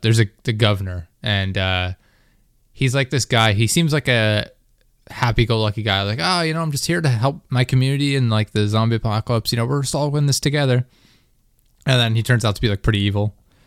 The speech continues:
And, uh, at one point, he gets his eye stabbed, and he has an eye patch on.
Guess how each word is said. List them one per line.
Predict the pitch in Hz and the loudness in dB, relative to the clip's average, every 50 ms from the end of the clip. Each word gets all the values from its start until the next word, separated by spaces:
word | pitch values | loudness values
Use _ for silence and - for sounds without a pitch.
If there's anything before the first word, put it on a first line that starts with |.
| _ _ _ _ _ _ _ - | _ _ _ _ _ _ _ -8
And, | - 107 107 104 98 98 98 | -4 -2 0 0 0 -2 -2
uh, | 98 95 92 | -4 -4 -2
at | 95 107 | -2 -2
one | 113 117 113 | 0 0 0
point, | - 120 113 110 | 0 0 0 0
he | 107 | -2
gets | 117 104 - | -4 -6 -8
his | - - | -6 -4
eye | 104 98 101 104 | -2 0 0 0
stabbed, | 101 - - 104 95 98 98 98 101 - | -2 -4 -4 -2 -2 0 0 0 -2 -4
and | 107 104 | -4 -4
he | 101 | -2
has | 101 98 | -2 -2
an | 101 98 | -2 -4
eye | 92 92 | -4 -4
patch | 92 - 101 92 95 - - | -6 -4 -4 -4 -4 -2 -4
on. | 98 92 98 98 95 | -4 -4 -4 -4 -6